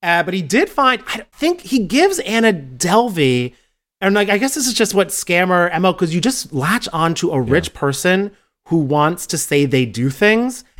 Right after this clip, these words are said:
Speaker 1: and you tell them that I can do it for you. That is a good, I mean, it's, it's a bad <laughs> thing to do, but if you, it's a tip. I mean, I
Speaker 2: But I am kind of taking notes on the side.
Speaker 1: J-, just don't take it only from the rich person giving you the money, and don't make it anything that has to go in
Speaker 2: There
Speaker 1: the
Speaker 2: you go.
Speaker 1: air.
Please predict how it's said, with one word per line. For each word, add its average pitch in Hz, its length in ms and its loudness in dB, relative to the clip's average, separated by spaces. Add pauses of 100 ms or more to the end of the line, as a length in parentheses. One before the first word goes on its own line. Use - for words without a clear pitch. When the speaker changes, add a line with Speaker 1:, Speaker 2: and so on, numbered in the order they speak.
(120)
Speaker 1:
and 151 220 2
you 190 100 6
tell 165 300 0
them 156 180 2
that 139 120 2
I 131 100 0
can 127 140 -4
do 120 100 0
it 110 100 -4
for 117 120 -4
you. 101 160 -10
That 156 200 0
is 403 100 -2
a 392 60 2
good, 143 320 -2
I 131 100 -2
mean, 147 200 2 (640)
it's, 233 200 0
it's 254 180 0
a 208 60 6
bad 226 520 0
<laughs> - 0 -
thing 190 240 2
to 170 120 -4
do, 127 640 -2 (260)
but 190 240 2
if 330 180 -6
you, 359 200 2
it's 415 200 0
a 539 80 6 (160)
tip. 622 560 2
I 294 160 0
mean, 539 320 -4
I - 300 -4
Speaker 2:
But 151 180 4
I 185 160 6
am 370 520 6
kind 285 220 2
of 277 140 0
taking 196 360 4
notes 202 300 4
on 156 100 2
the 120 100 4
side. 107 540 4 (220)
Speaker 1:
J-, 247 340 -10
just 285 380 0
don't 247 640 -2
take 262 260 0
it 339 100 -4
only 220 220 2
from 226 160 -2
the 196 100 2
rich 185 240 0
person 202 300 0
giving 175 220 0
you 175 60 2
the 170 60 0
money, 156 300 2
and 147 160 -2
don't 156 180 2
make 170 160 0
it 160 80 0
anything 135 220 2
that 139 60 0
has 131 180 -6
to 131 60 -10
go 131 100 -4
in 127 60 -4
Speaker 2:
There - 80 -4
Speaker 1:
the - 60 -10
Speaker 2:
you 80 60 -8
go. 73 60 -10
Speaker 1:
air. - 100 -20